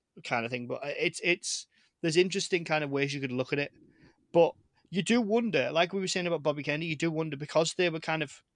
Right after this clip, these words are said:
cut down before their time, does that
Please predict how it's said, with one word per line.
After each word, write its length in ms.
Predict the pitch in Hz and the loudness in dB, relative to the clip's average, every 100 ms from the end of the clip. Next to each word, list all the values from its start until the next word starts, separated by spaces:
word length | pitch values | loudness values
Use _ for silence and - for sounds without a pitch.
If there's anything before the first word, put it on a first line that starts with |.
| _ _ _ _ _ | _ _ _ _ _
cut 260 | - 180 - | -2 -2 2
down 380 | 151 156 151 151 | 6 6 6 0
before 340 | 147 - 151 | -8 2 4
their 140 | 139 135 | 4 0
time, 540 | - 147 147 123 123 - _ _ _ _ _ _ _ _ _ _ _ | 2 2 2 -2 -8 -20 _ _ _ _ _ _ _ _ _ _ _
does 240 | 165 160 147 | 0 0 4
that 280 | 170 151 | 6 6